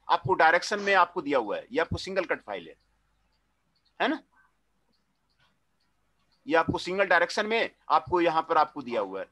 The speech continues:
ये आपको double cut file है, ये double direction में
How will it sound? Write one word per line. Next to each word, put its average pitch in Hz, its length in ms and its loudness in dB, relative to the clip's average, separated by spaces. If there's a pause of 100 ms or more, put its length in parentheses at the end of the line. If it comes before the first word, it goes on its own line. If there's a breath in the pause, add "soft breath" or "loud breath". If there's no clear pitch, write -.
(160)
ये 151 120 0
आपको 196 240 2
double 220 280 2
cut 220 180 0
file 190 320 0
है, 208 260 2 (420)
ये 185 180 4
double 175 360 4
direction 180 440 4
में 196 300 2